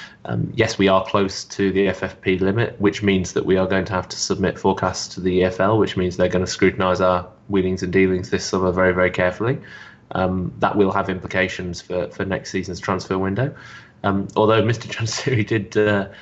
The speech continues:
did say that he would, uh, he would let nothing get in, in the way of, uh, continuing to pro-, the squad to prosper. So I'm not quite sure what that means, whether he's intending to, to tear the whole rule book up. We'll see.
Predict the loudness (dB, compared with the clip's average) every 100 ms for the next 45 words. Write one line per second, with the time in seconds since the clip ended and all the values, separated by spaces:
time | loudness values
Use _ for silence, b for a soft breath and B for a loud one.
0 | B B B 0 0 2 2 2 2 2
1 | 2 0 2 2 2 0 -2 0 0 0
2 | 0 0 0 0 0 -4 -8 -2 0 2
3 | 4 2 0 -2 -2 2 0 -2 -14 _
4 | _ _ _ -4 -2 0 2 2 2 2
5 | 2 2 -2 -4 -4 -4 -6 -6 -2 -2
6 | 0 -2 -4 -4 -4 -10 -8 -6 -6 -6
7 | -14 _ -6 -6 -4 -4 -2 0 2 0
8 | 0 -4 -4 -4 -2 -4 -6 -8 -4 -4
9 | -4 -4 -4 -6 -10 -6 -2 2 2 2
10 | 2 2 0 -4 -6 -4 -6 -2 -4